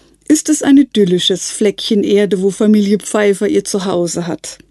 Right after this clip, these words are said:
Zweitausendneun sind Tobias und Britta als junges Missionsehepaar mit der D M G nach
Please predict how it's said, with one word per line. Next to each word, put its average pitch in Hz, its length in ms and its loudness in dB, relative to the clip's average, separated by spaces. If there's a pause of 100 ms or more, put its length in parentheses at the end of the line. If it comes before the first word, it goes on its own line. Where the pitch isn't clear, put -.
(500)
Zweitausendneun 190 1080 0 (360)
sind 277 260 2
Tobias 254 580 2
und - 300 -6
Britta 247 520 -2
als - 280 -4
junges 262 360 4
Missionsehepaar 220 1080 0 (480)
mit 208 160 2
der 208 120 4
D 190 180 0
M 180 220 0
G 202 360 0
nach 220 360 -2